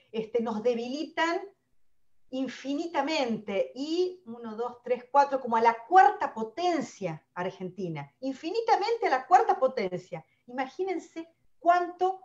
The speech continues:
nos debilita todas este, estas brechas. Entonces, ¿qué es lo que vamos a hacer? Vamos a poner a todas esa, estos, em, ¿cómo es que lo dije? Estas clases sociales, ¿sí?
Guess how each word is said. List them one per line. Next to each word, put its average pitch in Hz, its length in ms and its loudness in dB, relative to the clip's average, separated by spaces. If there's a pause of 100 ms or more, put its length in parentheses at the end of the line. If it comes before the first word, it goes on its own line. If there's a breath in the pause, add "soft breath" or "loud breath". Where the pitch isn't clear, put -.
(120)
nos 196 200 -8
debilita 202 720 -6 (540)
todas 262 240 4
este, 220 400 -6
estas 175 260 -8
brechas. 208 560 4 (220 soft breath)
Entonces, 311 340 -8
¿qué 330 100 -6
es 320 40 -8
lo - 100 -4
que 247 80 0
vamos 247 240 -2
a 214 40 -10
hacer? 349 360 -4 (440 loud breath)
Vamos 392 320 2
a 302 120 -4
poner 254 480 2 (580)
a 240 140 -8
todas 381 320 2
esa, 254 340 -2
estos, 233 840 0
em, 185 640 -4 (1600)
¿cómo 220 140 -14
es - 80 -14
que 247 80 -6
lo 196 120 -4
dije? 277 460 -6
Estas - 200 -16
clases 330 400 -4
sociales, 320 840 2
¿sí? 302 520 -8